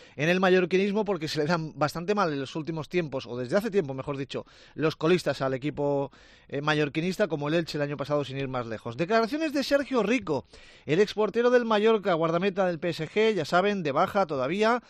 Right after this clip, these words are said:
Primera entrevista de radio, fue anoche en el partidazo de cope. Vamos a recopilar un par de momentos de esa conversación. Teníamos muchas ganas de,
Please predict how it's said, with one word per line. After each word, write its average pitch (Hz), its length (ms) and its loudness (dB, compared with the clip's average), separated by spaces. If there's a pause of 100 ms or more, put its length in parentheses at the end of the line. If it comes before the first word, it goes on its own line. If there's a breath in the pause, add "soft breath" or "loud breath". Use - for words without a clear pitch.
(280 loud breath)
Primera 190 300 2
entrevista 196 480 0
de 165 120 0
radio, 220 420 4
fue 165 220 0
anoche 160 300 -2
en 151 60 -4
el 151 80 -4
partidazo 151 480 -2
de 135 140 -2
cope. 185 320 0
Vamos 170 260 0
a 160 60 0
recopilar 147 420 -2
un 139 140 -8
par 147 160 0
de 143 220 -2 (320 loud breath)
momentos 156 420 0
de 156 80 -6
esa 160 140 -2
conversación. 156 760 -4 (100)
Teníamos 151 340 -2
muchas 175 260 -2
ganas 143 240 -4
de, 139 220 -2